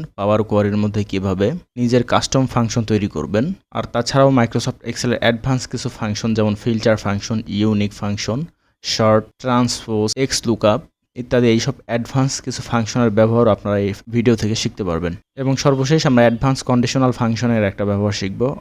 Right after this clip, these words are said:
অর্থাৎ আপনারা কিভাবে ফাংশন ব্যবহার করে কন্ডিশনাল ফরম্যাটিং অ্যাপ্লাই করবেন আপনাদের স-, রিপোর্টের মধ্যে, সেই এই পুরো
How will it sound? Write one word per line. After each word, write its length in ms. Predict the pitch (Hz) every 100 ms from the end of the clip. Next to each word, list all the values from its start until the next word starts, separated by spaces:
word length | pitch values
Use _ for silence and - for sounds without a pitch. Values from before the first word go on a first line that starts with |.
| 104
অর্থাৎ 280 | 104 117 123 -
আপনারা 300 | 98 113 113 110 110
কিভাবে 320 | - 117 120 123 -
ফাংশন 340 | 117 117 135 127
ব্যবহার 260 | 120 117 117 110
করে 140 | 107 107
কন্ডিশনাল 400 | 113 110 - 113 110
ফরম্যাটিং 320 | 110 107 110 107
অ্যাপ্লাই 240 | 101 104 101
করবেন 200 | 104 101
আপনাদের 260 | 87 98 98 -
স-, 60 | - 95 98
রিপোর্টের 340 | - 101 104 101
মধ্যে, 220 | 95 127 165 - _ -
সেই 140 | 123 - 110
এই 80 | 120
পুরো 180 | 131 131